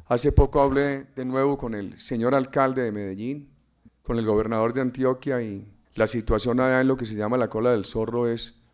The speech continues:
muy grave. Siete viviendas totalmente destruidas y tapadas por la avalancha. Estiman que hay unas once personas desaparecidas. La ciudad de Manizales tiene un problema grave de acueducto. El ochenta y cinco por ciento de la ciudad ha estado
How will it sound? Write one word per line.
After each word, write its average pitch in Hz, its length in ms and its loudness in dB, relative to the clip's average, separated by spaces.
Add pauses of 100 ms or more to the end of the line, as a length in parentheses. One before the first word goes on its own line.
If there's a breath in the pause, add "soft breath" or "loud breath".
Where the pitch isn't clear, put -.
(120)
muy 123 140 2
grave. 117 480 2 (140)
Siete 131 380 4
viviendas 123 480 6
totalmente 123 880 0
destruidas 117 880 -2
y 101 180 -8
tapadas 120 540 2
por 120 140 2
la 110 80 0
avalancha. 104 640 -4 (520)
Estiman 135 500 2
que 131 120 2
hay 120 100 6
unas 131 320 2
once 131 260 0
personas 120 400 2
desaparecidas. 113 960 -6 (600)
La 123 360 8
ciudad 131 300 6
de 147 80 6
Manizales 131 880 0 (300)
tiene 127 180 0
un 135 80 4
problema 139 380 8
grave 131 320 8
de 135 80 4
acueducto. 113 640 -2
El 107 260 -8
ochenta 117 380 -4
y - 20 -4
cinco 120 240 -4
por 123 140 0
ciento 120 300 -4
de 143 40 2
la 123 120 0
ciudad 110 320 -2
ha - 20 0
estado 131 640 2